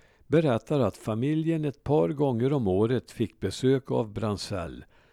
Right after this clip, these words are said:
som då stannade åtta till fjorton dagar åt gången. Jag citerar: "Ibland var han snyggt klädd,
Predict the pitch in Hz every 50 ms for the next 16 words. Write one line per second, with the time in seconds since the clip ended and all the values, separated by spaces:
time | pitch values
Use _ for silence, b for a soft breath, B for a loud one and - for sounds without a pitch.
0 | b b b - - 113 110 110 98 95 123 135 147 156 - - - - 127 98
1 | 85 87 95 104 104 98 117 107 - - - 120 95 - _ - 143 147 143 -
2 | - 143 127 - - - 139 107 82 - - 135 120 104 95 117 104 82 82 92
3 | 110 120 131 131 127 - 120 117 - - - 78 90 110 110 104 87 - - -
4 | - - _ _ _ _ _ _ _ _ _ _ _ _ _ _ _ _ _ _
5 | _ _ _ _ _ _ _ _ _ _ _ _ _ _ - - 127 131 - -
6 | 160 131 - 113 95 80 85 87 65 55 53 - - _ _ _ _ _ _ _
7 | _ _ _ _ _ _ _ _ _ _ _ - 143 127 104 113 131 147 156 156
8 | 135 139 135 123 107 104 98 - - - 131 160 160 - - - - - - -
9 | 117 113 110 104 78 - - - 95